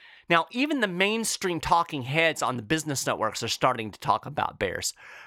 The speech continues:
Earlier this week, DoubleLine Capital founder Jeffrey Gundlach spent an hour on C N B C insisting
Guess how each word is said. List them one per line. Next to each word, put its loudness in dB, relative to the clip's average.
Earlier 4
this -4
week, -2
DoubleLine 2
Capital 2
founder 0
Jeffrey 0
Gundlach 2
spent -2
an -4
hour 4
on 0
C -2
N -4
B -8
C -4
insisting -2